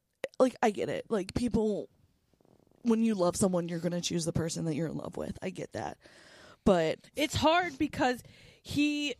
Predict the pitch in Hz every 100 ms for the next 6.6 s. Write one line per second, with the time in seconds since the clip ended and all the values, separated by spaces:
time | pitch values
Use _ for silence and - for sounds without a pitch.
0 | - 247 226 262 - 302 285 214 156 170
1 | 202 196 196 170 202 190 170 165 180 170
2 | 196 180 170 220 202 165 165 214 170 165
3 | - - 143 131 131 _ - 247 311 403
4 | - 226 254 285 - - - - 254 320
5 | 381 392 381 403 - 302 311 349 339 311
6 | - - 302 269 233